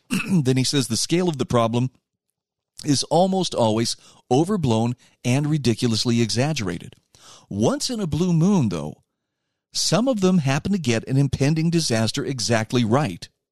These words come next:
In the covid nineteen disaster,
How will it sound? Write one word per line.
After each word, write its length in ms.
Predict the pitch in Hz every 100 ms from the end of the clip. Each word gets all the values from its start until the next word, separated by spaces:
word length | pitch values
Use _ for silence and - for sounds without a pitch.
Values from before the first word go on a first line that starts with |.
| _ _ _ _ _ _ _ _ _ _ _ - -
In 120 | 127
the 80 | 117
covid 300 | - 139 120
nineteen 400 | 110 110 - 170
disaster, 560 | 226 117 101 101 123